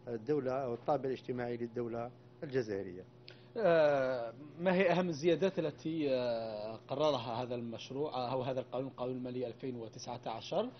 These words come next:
Speaker 2: آه، يعني، الجميع يعرف بأن، آه، ليست هناك زيادات، آه، يعني، آه، في المواد، آه، واسعة الاستهلاك وفي المواد المهمة، ولكن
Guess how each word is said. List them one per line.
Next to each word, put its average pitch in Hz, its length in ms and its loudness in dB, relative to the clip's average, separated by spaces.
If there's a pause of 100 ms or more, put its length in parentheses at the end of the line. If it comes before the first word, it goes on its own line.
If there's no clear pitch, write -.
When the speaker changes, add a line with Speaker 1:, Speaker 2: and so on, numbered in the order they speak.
(420)
Speaker 2:
آه، 143 100 0
يعني، 147 340 -2
الجميع 170 300 2
يعرف 185 460 6
بأن، 165 340 0
آه، 151 500 0
ليست 175 360 0
هناك 180 340 2
زيادات، 170 560 6
آه، 151 300 4
يعني، 143 640 2
آه، - 20 2
في 156 360 -2
المواد، 147 460 2 (120)
آه، 123 360 2
واسعة 143 420 0
الاستهلاك 131 520 -4
وفي 143 160 -8
المواد 131 360 0
المهمة، 135 460 -2
ولكن 175 320 4